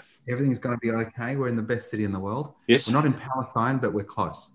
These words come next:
Speaker 2: Yes.
Speaker 1: And we're gonna have a little bit of a taste of Palestine with our very favourite Palestinian woman in Australia, uh, Doctor Samah Sabawi.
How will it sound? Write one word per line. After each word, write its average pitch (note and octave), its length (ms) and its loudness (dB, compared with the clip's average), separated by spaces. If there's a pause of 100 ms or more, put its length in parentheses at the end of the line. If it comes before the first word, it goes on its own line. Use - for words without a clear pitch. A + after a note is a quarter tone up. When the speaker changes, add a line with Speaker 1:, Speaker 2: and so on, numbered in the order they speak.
(580)
Speaker 2:
Yes. B2 160 2
Speaker 1:
And B2 100 0
we're A2+ 60 -2
gonna C#3+ 160 6
have C3 180 2
a A#2+ 60 0
little C#3 260 4
bit C#3 140 6
of A2+ 100 0
a A2 60 0
taste C3+ 460 -4
of A2 80 -10
Palestine G#2+ 520 -2
with G#2+ 220 0 (440)
our A#2+ 220 0
very C#3 340 8
favourite C#3 840 4
Palestinian A#2 1000 0
woman A2+ 320 2
in G2+ 140 2
Australia, B2 640 -2 (580)
uh, A2+ 140 -2
Doctor C3+ 320 0
Samah B2 380 0
Sabawi. A2+ 560 2